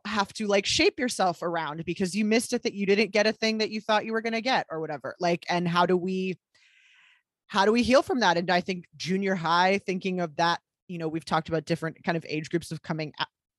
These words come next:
back out into the world is, like, a pretty tender time to think of ourselves in this, in this kind of space where we, we are just coming off of a disappointment in some capacity for,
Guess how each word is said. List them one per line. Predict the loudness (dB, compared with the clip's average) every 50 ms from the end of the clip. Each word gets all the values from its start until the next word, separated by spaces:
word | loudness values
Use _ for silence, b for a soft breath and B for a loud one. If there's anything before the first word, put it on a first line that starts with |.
| _ _
back | 2 2 2 2 2
out | 2 2 2 2
into | -4 -6 -4 -4
the | -4 -2
world | 0 2 2 2 2
is, | 0 -2 0
like, | -2 -4 -2 -2
a | -4
pretty | -4 -2 -2 -2 -2 -2 -4
tender | _ -4 -2 -2 -2 0 0 2 2 2 2 0 -2 _ b b b b b b b b
time | -2 2 2 2 2 2 -2
to | -4 -6 -4
think | -2 -2 -2 -2
of | 0
ourselves | -2 -2 -2 0 -2 -2 0 -2 -4
in | -6 -6 -4
this, | -4 -4 -6 -6 -12 -14 _ _ _ _ _ _ _ _ _ _ _ _ _ _ _ _ _ _ _ _
in | -4 -2 2
this | 2 0 0 -2
kind | -6 -2 -2 -2 0 -2
of | -4 -6
space | -6 -10 -4 -2 0 0 0 -2 -2 -4
where | -2 0 0 0 0
we, | -2 -4 -4 -4 -4 -4 -4 -4 -4 -6 b b b b b b b b b
we | 2 6 6 6
are | 6 6
just | 4 2 2
coming | 2 0 0 2 2 4
off | 4 2 2
of | 0 -2 -2
a | -2
disappointment | -2 -2 -4 -4 -6 -4 -2 -2 -2 0 _ -2 -2 -2 -4 -14 -10
in | -8 -8 -8
some | -8 -10 _ _ -4 -4
capacity | -4 -4 -2 0 0 0 -2 -6 -12 -12 -14 -8 _
for, | -8 -8